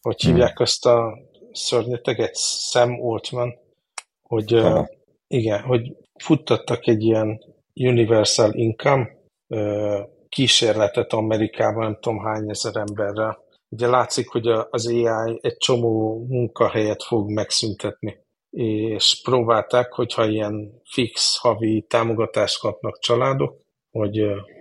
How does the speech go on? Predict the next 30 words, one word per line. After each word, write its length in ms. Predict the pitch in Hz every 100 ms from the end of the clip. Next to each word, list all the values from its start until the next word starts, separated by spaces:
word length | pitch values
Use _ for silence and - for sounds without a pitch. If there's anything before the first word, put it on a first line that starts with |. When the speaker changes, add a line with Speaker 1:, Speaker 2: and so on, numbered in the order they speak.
| - _
Speaker 1:
hogyan 340 | 110 110 107
befolyásolja 960 | 107 104 - 110 101 98 - 107 98 101
így 180 | 101
a 280 | 104 101 101 _ _ _ -
életszínvonalukat, 1400 | 143 131 123 - 131 117 120 117 113 117 - 120 113 -
meg 300 | 110 95 92 - - _ -
munkakedvet, 800 | 139 123 120 - 113 107 107 -
meg 160 | 107
egyéb 360 | 113 107 107 104
dolgokat, 480 | 113 113 - 120 -
és 380 | - - - _ _ _
hát 140 | - 123
most 260 | 131 -
kezdenek 440 | - 110 113 107 -
kijönni 380 | - 113 110
ilyen 260 | 110 107 113
értékelő 720 | 120 113 - 110 - 110 110
cikkek, 600 | 104 - 113 - - - _ _ _
meg 240 | - 110 -
tweetek, 460 | - 110 - 95
hogy 180 | - 107
ez 100 | 110
most 320 | 107 104 -
hogy 180 | - 110
sikerül, 460 | - 113 - 110 113
de 140 | 110
így 140 | 113 113
eléggé 400 | 113 104 107 117
negatívnak 800 | 110 107 107 - 113 110 107 -
tűnik. 320 | - 110 107